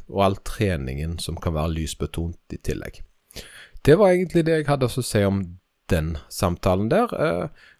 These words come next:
håper at det hjalp noen som sitter der og skal ut på reise, eller skal endre, eller gjøre noe i sommer. Så kommer jeg tilbake i midten av august, eh, med nye gjester og nye spennende,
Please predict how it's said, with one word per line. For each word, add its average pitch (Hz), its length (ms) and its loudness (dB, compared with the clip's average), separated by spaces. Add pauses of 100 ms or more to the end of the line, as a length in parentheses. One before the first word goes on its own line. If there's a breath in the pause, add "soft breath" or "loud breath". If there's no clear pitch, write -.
håper 104 240 2
at - 160 -6
det 104 160 4
hjalp 101 480 0
noen 101 400 0
som 98 240 0 (100)
sitter - 400 -2
der 113 160 4
og 110 140 0
skal 101 480 2
ut 101 160 -4 (100)
på 113 120 2
reise, 95 360 0 (140)
eller 113 260 -2
skal 98 540 0
endre, 92 640 0
eller 95 160 2
gjøre 92 300 2
noe 123 320 4
i 117 80 -2
sommer. 185 320 0 (640 loud breath)
Så - 160 0
kommer 131 220 4
jeg - 100 0
tilbake 131 320 4 (160)
i 123 80 2
midten 127 400 -2
av 131 160 4
august, 170 480 0
eh, 120 320 2
med 117 480 0
nye 117 320 4
gjester 127 480 2
og 113 320 2
nye 98 320 2
spennende, 95 600 0